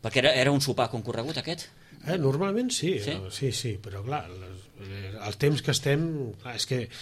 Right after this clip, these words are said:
Speaker 2: jo sempre dic, la, la, és, no és el, pel, pel ball en si,
Speaker 1: Mhm.
Speaker 2: sinó per la suma. O sigui, a sopar, beus mentre sopes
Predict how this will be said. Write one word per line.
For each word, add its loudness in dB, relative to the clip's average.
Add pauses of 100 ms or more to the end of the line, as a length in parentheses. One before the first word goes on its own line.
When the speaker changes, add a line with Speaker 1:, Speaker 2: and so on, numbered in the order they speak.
(200)
Speaker 2:
jo 2
sempre 6
dic, 2
la, 2
la, 4
és, 2 (180)
no 6
és 6
el, 6
pel, 2 (300)
pel 4
ball 6
en 6
si, 4
Speaker 1:
Mhm. 6
Speaker 2:
sinó 2
per -4
la 0
suma. 4 (500)
O -20
sigui, -2 (1040)
a -4
sopar, 6 (1300)
beus 10
mentre 0
sopes 0